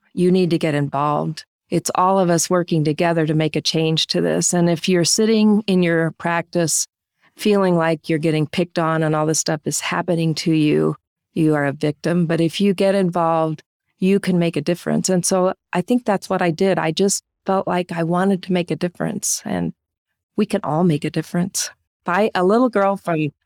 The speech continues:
a farm on Windfall, Indiana, who grew up in a class of twenty people <laughs> can make a difference. Anybody can make a difference.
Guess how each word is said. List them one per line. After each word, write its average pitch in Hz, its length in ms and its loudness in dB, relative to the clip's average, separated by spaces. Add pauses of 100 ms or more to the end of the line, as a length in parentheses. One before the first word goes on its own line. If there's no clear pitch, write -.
a 165 100 -2
farm 208 600 2
on 175 160 0 (160)
Windfall, 214 440 2
Indiana, 165 680 2
who 170 100 0
grew 196 300 0
up 196 220 -2
in 170 80 0
a 160 80 -2
class 175 420 -2
of 160 140 -4
twenty 208 300 0
people 180 420 -2 (520)
<laughs> - 540 -10
can 254 180 2
make 277 220 2
a 262 40 2
difference. 269 560 0
Anybody 269 520 2
can 170 140 -2
make 147 200 0
a 139 40 -2
difference. - 720 -6